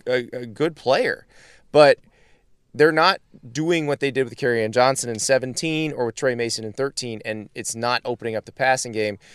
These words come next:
You know, you got Anthony Schwartz there. He's the fastest guy in college football. But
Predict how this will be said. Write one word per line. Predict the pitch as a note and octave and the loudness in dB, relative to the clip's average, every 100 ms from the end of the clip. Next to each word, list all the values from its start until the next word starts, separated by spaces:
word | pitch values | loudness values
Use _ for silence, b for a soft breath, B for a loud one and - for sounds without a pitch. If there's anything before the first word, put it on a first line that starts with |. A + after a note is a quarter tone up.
| b | b
You | - A2 | -8 -2
know, | G#2+ | -2
you | A2 | 2
got | A#2 A#2 | 2 2
Anthony | B2 A#2+ A#2 | 0 -4 -10
Schwartz | - D3 D3+ - | -6 -2 -2 0
there. | C#3+ | 0
He's | C3 A2 | 0 -2
the | |
fastest | - A2 A2 A#2 | 0 2 2 -4
guy | B2 A2+ | -2 -2
in | G#2+ | 0
college | A#2+ A2+ - | 0 -2 -2
football. | D3+ D3+ D3+ D3 C#3+ b b b | -4 0 2 2 0 b b b
But | - A#2+ | -2 -2